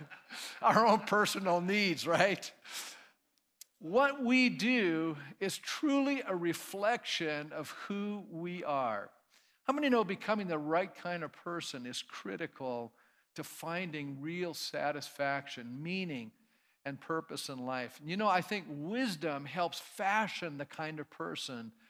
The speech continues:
we will become. And that's why we're looking at the book of Proverbs right now. Do you know the book of Proverbs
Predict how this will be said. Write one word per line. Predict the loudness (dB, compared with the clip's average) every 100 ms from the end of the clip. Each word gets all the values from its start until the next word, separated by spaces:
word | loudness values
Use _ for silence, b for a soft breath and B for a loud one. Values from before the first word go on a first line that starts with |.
| b
we | -8 -4 -2 -2
will | -4 -2 0 0 -4 -8
become. | -10 -8 -6 -6 -6
And | -2
that's | -2 0
why | -2
we're | 0 -2
looking | -2 -4 -6 -8
at | -8
the | -10
book | -12 -12
of | -10
Proverbs | -4 -4 -4 -8 -6
right | -4 -4
now. | -6 -6 -6 -10 B B B B
Do | -2
you | 4
know | 6 6 2 -4
the | -6
book | 0 0 0
of |
Proverbs | 0 4 4 2 -2 -4